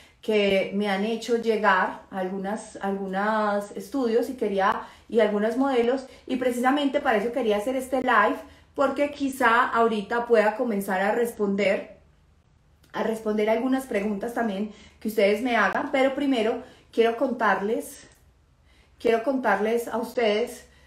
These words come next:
por qué transmitir con Cherry, ¿no? Teniendo en cuenta que ya Cherry, que ya todos sabemos que Cherry es la última página que se ha lanzado en la industria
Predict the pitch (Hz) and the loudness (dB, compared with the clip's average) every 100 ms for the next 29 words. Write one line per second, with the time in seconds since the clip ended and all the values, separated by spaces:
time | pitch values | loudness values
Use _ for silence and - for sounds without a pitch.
0 | _ _ - 240 240 240 269 262 254 233 | _ _ 4 4 4 0 0 -2 -2 -4
1 | 220 190 233 226 269 233 165 160 - 202 | -4 -4 -4 -4 0 0 -2 -8 -10 -4
2 | 208 302 - _ _ _ _ _ - 247 | -4 -4 -10 _ _ _ _ _ 4 4
3 | 240 277 311 294 302 - 220 220 240 - | 4 2 2 2 0 0 0 2 0 4
4 | 330 311 311 - 226 202 254 277 277 247 | 6 6 2 -2 0 0 0 0 2 0
5 | 233 262 294 294 247 240 262 - - - | 0 -4 -8 -2 -2 -2 -6 -12 -20 -2
6 | 233 254 - 220 226 240 277 311 294 254 | 2 2 0 2 4 4 2 -2 -2 -2
7 | - 233 254 247 - 202 214 202 214 208 | 2 2 2 -4 -4 -4 -2 0 -2 2
8 | 262 269 277 277 - - 247 269 262 - | 2 4 4 0 -4 0 2 2 -2 -2
9 | 214 233 240 - 254 254 302 294 - 240 | 2 2 0 -4 0 0 0 -4 -6 0
10 | 233 240 | 2 0